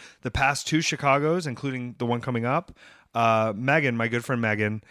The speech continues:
who is getting married the week before the brunch, she put together that brunch menu. Um, and luckily, we,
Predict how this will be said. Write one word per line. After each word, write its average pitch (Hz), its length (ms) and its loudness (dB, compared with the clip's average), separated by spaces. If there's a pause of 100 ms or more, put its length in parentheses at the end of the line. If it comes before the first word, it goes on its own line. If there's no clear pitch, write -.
(260)
who 123 180 4
is 110 180 2
getting 120 240 -2
married 180 300 2
the 139 80 2
week 117 160 0
before 107 260 -2
the 98 80 -2
brunch, 98 480 -4
she - 260 0
put 156 160 -6
together 131 300 0
that 104 200 -2
brunch 123 280 0
menu. 135 400 -2 (400)
Um, 110 540 0
and 131 120 -6
luckily, 135 380 0
we, 113 440 -4